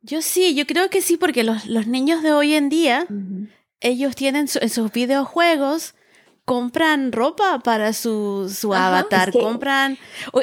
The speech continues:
Speaker 1: el, mi hija anoche,
Speaker 3: No sé.
Speaker 1: eh, estaba maquillada, tuvo un día larguísimo, y, y, y eran como las once de la noche, yo estaba que me quedaba dormida, que estaba en el sillón viendo televisión,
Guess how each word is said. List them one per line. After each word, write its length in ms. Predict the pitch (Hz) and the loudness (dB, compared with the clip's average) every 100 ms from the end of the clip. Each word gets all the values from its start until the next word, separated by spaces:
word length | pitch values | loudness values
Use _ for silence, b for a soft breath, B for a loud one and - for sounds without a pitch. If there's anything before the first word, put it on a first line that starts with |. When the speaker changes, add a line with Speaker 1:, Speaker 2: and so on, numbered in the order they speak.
| - | 0
Speaker 1:
el, 160 | 247 - | -4 -2
mi 320 | 240 247 285 | -2 2 2
hija 240 | 403 - 339 | 2 0 0
anoche, 560 | 359 480 - 262 247 | 2 0 -2 0 0
Speaker 3:
No 60 | 320 | -2
sé. 580 | - - - 196 196 202 | -10 -14 -14 -14 -14 -2
Speaker 1:
eh, 320 | 240 233 226 240 | 0 2 0 -2
estaba 320 | 226 247 285 | 0 0 2
maquillada, 460 | 277 247 233 208 | 0 -2 -2 -2
tuvo 220 | - 196 202 | -2 -2 0
un 80 | 214 | 2
día 120 | 214 | 2
larguísimo, 640 | 208 220 262 277 277 277 | 2 2 2 2 2 0
y, 200 | 233 233 - | -2 -4 -4
y, 140 | 214 | -6
y 240 | 214 214 220 | -4 -2 0
eran 200 | 320 330 | 2 2
como 180 | 330 | 0
las 200 | 302 262 | 0 0
once 180 | 277 285 | -2 0
de 80 | 294 | 0
la 0 | |
noche, 160 | 285 269 | 0 0
yo 20 | |
estaba 240 | 240 254 240 | -2 -2 -2
que 100 | 247 | -2
me 100 | 214 | -2
quedaba 260 | 214 240 | 0 0
dormida, 360 | 247 233 240 233 | 0 0 0 0
que 80 | 233 | -2
estaba 220 | 214 226 | 0 0
en 40 | 247 | 0
el 40 | |
sillón 220 | 226 233 | -2 -2
viendo 180 | 254 240 | -2 0
televisión, 420 | 214 196 - 170 | 2 2 0 -2